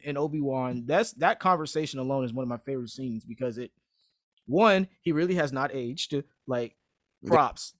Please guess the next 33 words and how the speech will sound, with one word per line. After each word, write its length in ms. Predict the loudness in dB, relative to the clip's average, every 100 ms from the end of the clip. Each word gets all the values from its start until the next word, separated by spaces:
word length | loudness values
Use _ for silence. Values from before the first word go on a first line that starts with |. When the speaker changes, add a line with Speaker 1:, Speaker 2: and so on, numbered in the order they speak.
| 2
Speaker 1:
props 240 | 4 6
to 60 | 4
bringing 220 | 0 0
back 160 | -2 0
all 120 | -2
the 120 | -2
actors. 340 | -4 -4 -8
They 100 | -4
really 200 | -2 0
have 80 | 6
Speaker 2:
He 40 | 8
looked 120 | 10
Speaker 1:
not 40 |
Speaker 2:
like 120 | 10 12
Speaker 1:
aged. 100 | 10
Speaker 2:
an 40 | 12
older 260 | 10 12
version 320 | 10 10 10 8
of 140 | 6
episode 380 | 6 6 6 6
two, 220 | 6 6
Obi-Wan 340 | 6 4 2
Kenobi. 340 | 0 0 0 -2 _ _ _ _
Speaker 1:
Yeah. 340 | -4 0 0 -2 -12 -20 _ _ _ _ _ -2
Yeah, 160 | 0
and, 160 | 2 2
like, 200 | 2 2
what's 240 | 4 4 6
so 180 | 2
crazy 540 | 4 2 2 2 0 -2
is, 180 | -2 0
like, 340 | 0 0 -4 2
um, 400 | 4 4 2